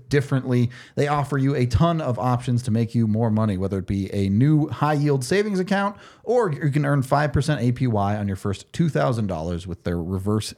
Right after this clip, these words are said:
tier money market. Whatever your goals, they can help.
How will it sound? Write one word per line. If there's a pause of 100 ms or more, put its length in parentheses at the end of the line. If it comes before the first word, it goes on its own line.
tier
money
market. (280)
Whatever
your
goals, (120)
they
can
help.